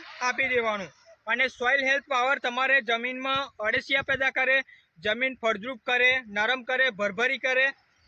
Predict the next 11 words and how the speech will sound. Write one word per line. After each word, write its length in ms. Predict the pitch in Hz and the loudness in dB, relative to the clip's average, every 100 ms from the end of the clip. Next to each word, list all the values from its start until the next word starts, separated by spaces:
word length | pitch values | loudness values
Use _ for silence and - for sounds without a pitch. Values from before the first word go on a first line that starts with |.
| _ | _
અને 180 | 208 269 | -2 -2
તમાકુના 580 | - 233 247 262 277 277 | -2 -2 -2 -2 -2 0
ઉત્પાદનમાં 540 | 247 - 269 277 277 | 0 0 -2 -2 -4
પચીસ 420 | 277 247 - 277 | -2 -4 -4 -6
થી 100 | 240 | -4
ત્રીસ 240 | 285 277 254 | -4 -4 -4
ટકામાં 460 | 262 240 254 294 339 _ _ | -2 -2 0 -2 -4 _ _
વધારો 480 | 170 196 214 254 254 | -6 -2 0 2 2
થાય. 280 | 247 226 165 - _ _ - | 0 0 0 -4 _ _ -12
ઓકે? 320 | 214 302 320 - _ _ - | -2 0 0 -2 _ _ -4
તો 100 | 247 | 0